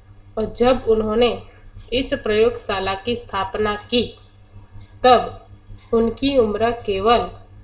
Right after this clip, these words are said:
अट्ठाईस वर्ष की थी और इतनी छोटी उम्र में वो इस भौतिक अनुसंधान प्रयोगशाला के कर्ता धर्ता थे और जिससे वह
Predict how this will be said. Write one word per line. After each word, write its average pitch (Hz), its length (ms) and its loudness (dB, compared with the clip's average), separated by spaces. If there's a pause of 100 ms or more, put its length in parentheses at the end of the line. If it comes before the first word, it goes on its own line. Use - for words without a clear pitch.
अट्ठाईस 226 800 -2
वर्ष 185 240 -4
की 269 500 -4 (160)
थी 202 280 -4 (440)
और 220 260 0
इतनी 262 460 -2
छोटी 233 560 -2
उम्र 202 360 -4
में 262 320 2 (240)
वो 240 320 4
इस 247 180 -6 (380)
भौतिक 214 520 -2 (100)
अनुसंधान 208 640 -2
प्रयोगशाला 196 840 -4
के 214 340 -2
कर्ता 190 560 -4
धर्ता 185 640 -4 (340)
थे 180 120 -10 (2250)
और 247 120 6
जिससे 240 480 4
वह 233 320 4